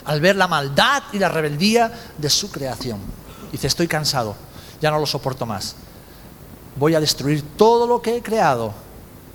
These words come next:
Pero tú y tu familia sois aquellos que deberéis edificar para traer salvación y posteridad a la humanidad". ¿Por qué? Porque Dios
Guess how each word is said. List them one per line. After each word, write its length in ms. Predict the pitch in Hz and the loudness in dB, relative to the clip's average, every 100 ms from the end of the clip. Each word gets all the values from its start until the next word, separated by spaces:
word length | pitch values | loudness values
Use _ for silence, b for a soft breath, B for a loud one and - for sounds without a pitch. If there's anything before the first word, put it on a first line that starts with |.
| - - B B B B - | -20 -20 B B B B -8
Pero 180 | 127 | -6
tú 200 | 123 190 | 0 2
y 40 | 214 | 2
tu 100 | 214 | 0
familia 540 | 214 196 131 107 98 - - - - B B B B B - - | -2 -2 0 -2 -4 -8 -18 -20 -20 B B B B B -20 -12
sois 400 | - 139 143 139 - | -4 0 0 -2 -6
aquellos 500 | 127 - 175 185 175 | -6 -2 0 0 -2
que 120 | 156 | -2
deberéis 480 | 131 127 147 175 - - | 0 2 4 2 0 0
edificar 840 | 151 180 196 214 - 180 147 117 101 - - - - - - - - - B B B - | 0 2 -2 -4 0 2 2 -2 -10 -14 -20 -20 -20 -20 -20 -20 -20 -20 B B B -6
para 200 | 117 117 | -2 -2
traer 220 | 117 120 | -2 -2
salvación 600 | - 120 107 131 143 160 165 - - - - - | -2 -2 -4 0 0 0 -6 -12 -20 -20 -20 -4
y 80 | 147 | -2
posteridad 720 | 131 120 - 117 113 117 107 | 0 -2 0 0 2 2 0
a 60 | |
la 80 | 101 | -2
humanidad". 440 | 98 95 87 78 71 - - - - - - - - - - - - - | -2 -4 -6 -8 -12 -14 -20 -20 -20 -20 -20 -20 -20 -20 -20 -20 -20 0
¿Por 140 | 190 | 0
qué? 240 | 240 220 147 - - - - - - - - - | 4 2 0 -10 -18 -20 -20 -18 -16 -16 -18 -12
Porque 240 | 127 123 | -10 -6
Dios 260 | 117 160 170 | 0 0 0